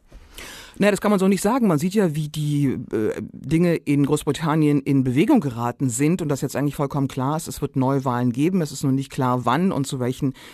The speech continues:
äh, Bedingungen. Die Bedingungen, die das Europäische Parlament auch nennt, sind die, die auch der Rat immer wieder genannt hat. Also es müssen triftige Gründe sein, wie etwa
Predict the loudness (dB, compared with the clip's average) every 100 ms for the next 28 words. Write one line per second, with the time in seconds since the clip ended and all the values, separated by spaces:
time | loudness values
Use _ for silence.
0 | -10 -4 -2 -2 0 2 2 0 -2 -8
1 | -18 -10 -4 0 2 4 2 2 -2 -2
2 | -4 -4 0 0 0 -2 -2 0 2 2
3 | 0 -4 -2 0 0 0 0 2 0 0
4 | 0 -2 -2 0 0 -2 -4 -2 -2 -2
5 | -2 0 0 0 -2 0 0 0 -2 -2
6 | 0 -2 0 2 0 0 -2 -2 -2 -2
7 | -2 -2 0 2 2 0 0 -2 -2 -2
8 | -2 -2 -2 0 2 2 0 0 2 0
9 | 2 2 2 0 -4 0 0 2